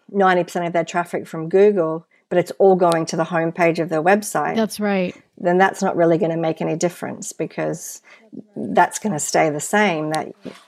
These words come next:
Speaker 1: it's, it's a big problem if you've got, like, internal pages. So just say you had a photography business and you did newborn photography and, um,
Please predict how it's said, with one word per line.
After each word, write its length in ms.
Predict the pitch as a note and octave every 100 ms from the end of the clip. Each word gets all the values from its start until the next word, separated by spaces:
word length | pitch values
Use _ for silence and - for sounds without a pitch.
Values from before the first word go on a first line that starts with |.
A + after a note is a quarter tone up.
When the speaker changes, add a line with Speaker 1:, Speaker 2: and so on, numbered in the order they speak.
| _ _ -
Speaker 1:
it's, 280 | G3 G#3+ - -
it's 220 | F#3+ -
a 40 |
big 320 | E3+ A3 A3
problem 480 | A3 F#3+ F3+ F3+ F3
if 200 | E3+ -
you've 180 | F3 E3+
got, 340 | E3+ D#3+ -
like, 220 | E3 D#3+ E3
internal 540 | D#3+ - F3 F3+ E3+
pages. 500 | F3 D#3 D#3 D#3 D#3
So 320 | - E3 D#3+ D#3+ - -
just 200 | - E3+
say 360 | - E3+ E3 D#3+
you 140 | D#3+
had 400 | E3+ E3+ D#3+ E3+ - - -
a 40 | D#3+
photography 540 | E3 - E3 E3 E3+
business 500 | E3 D#3+ E3+ D#3 -
and 200 | D#3+ D#3+
you 60 | D#3+
did 380 | E3+ E3 E3 - - -
newborn 540 | F#3 G3 F#3+ F3 F3
photography 1000 | E3 E3 E3+ D#3 D#3+ D#3+ D#3 D#3+ D#3+ D#3
and, 600 | - D#3+ D#3 D#3 D#3 D#3 - - _
um, 400 | - D#3 D#3 D#3